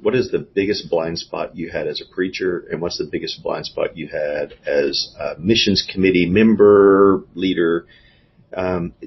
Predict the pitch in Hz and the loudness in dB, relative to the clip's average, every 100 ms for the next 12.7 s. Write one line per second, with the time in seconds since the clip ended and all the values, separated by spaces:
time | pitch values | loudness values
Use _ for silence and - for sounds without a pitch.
0 | - 98 95 85 90 - 73 - - - | 0 2 2 0 -4 -6 -8 -10 -18 -20
1 | _ _ _ - 87 92 98 95 87 80 | _ _ _ -6 -2 0 2 2 0 -2
2 | - _ _ _ _ 90 131 135 123 104 | -12 _ _ _ _ -4 0 2 0 0
3 | 95 - 90 78 78 76 82 82 - - | -6 -2 -2 -2 -8 -8 -8 -8 -10 -12
4 | 76 73 73 _ _ _ _ 87 95 101 | -14 -16 -18 _ _ _ _ -4 -4 -4
5 | - 92 - 87 78 78 - 76 80 78 | -2 -4 -4 -6 -6 -8 -8 -6 -6 -4
6 | 73 71 71 _ _ _ 85 107 92 87 | -4 -6 -8 _ _ _ -4 -4 -2 -6
7 | - - 117 117 120 139 139 90 85 92 | -8 0 0 2 2 2 0 -4 -2 0
8 | 98 78 69 71 - - 90 87 98 - | 0 0 -2 -4 -6 -8 -6 -2 -4 -4
9 | - 110 113 - 78 78 73 71 - _ | -2 -2 -2 -8 -8 -4 0 0 -2 _
10 | _ _ _ _ 123 127 113 - 107 80 | _ _ _ _ 0 2 2 0 -2 -2
11 | 90 80 73 - - - 82 76 71 71 | -2 -4 -4 -6 -6 -4 -4 -2 -2 -4
12 | - - 117 - - - | -8 -2 -2 -2 -6 -14